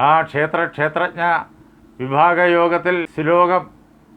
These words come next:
നമ്മൾ നേരിട്ട് വിചിന്തനം ചെയ്തിട്ടാണ് നിയോഗകഥ വിശകലനം ചെയ്തത്. "തേഷാം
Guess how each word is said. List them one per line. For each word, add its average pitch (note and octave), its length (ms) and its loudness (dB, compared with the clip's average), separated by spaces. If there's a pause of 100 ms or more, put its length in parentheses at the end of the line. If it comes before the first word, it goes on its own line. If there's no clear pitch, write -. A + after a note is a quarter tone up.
(640)
നമ്മൾ D#3+ 180 2 (140)
നേരിട്ട് F3 480 0
വിചിന്തനം F3+ 540 -2
ചെയ്തിട്ടാണ് F3+ 640 2 (1300)
നിയോഗകഥ D3+ 580 -2 (400)
വിശകലനം C#3+ 640 -2
ചെയ്തത്. A2+ 380 -4 (1000)
"തേഷാം E3 480 0